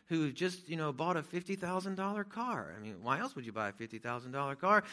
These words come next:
But you buy it because you wanna be like the happy family. You know, "I want what they want. I love what they love." We're imitating these actions. This is how we work as creatures. So even though it can be used negatively, it can also be put to redemptive and good use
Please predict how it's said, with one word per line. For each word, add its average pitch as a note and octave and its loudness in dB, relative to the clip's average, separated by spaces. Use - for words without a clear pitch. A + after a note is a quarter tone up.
But D#3+ 4
you F3+ 2
buy G#3 8
it F#3 2
because F#3+ 4
you B3 0
wanna C#4 4
be C4 -2
like D4 0
the C#4+ -4
happy C#4+ -2
family. D#4 2
You F#3 4
know, G3+ 6
"I F3+ 0
want A3 0
what G3 -4
they G#3+ -4
want. C#3+ -8
I F#3+ -4
love G3+ -4
what F#3+ -10
they G3+ -8
love." D3 2
We're D#3+ 0
imitating F#3+ 0
these F#3 -4
actions. F#3 -4
This C#3+ -10
is D3 -10
how E3+ 2
we D#3 2
work D#3+ 2
as C3+ -6
creatures. - -6
So - 0
even G#3 4
though G#3 8
it E3+ 6
can F3+ 2
be E3 4
used D#3 0
negatively, D3 2
it C3+ 0
can C3+ 0
also D#3 2
be C3 -2
put - -2
to C#3+ -8
redemptive B2 -2
and G#2+ -4
good F3+ -2
use G#2 -12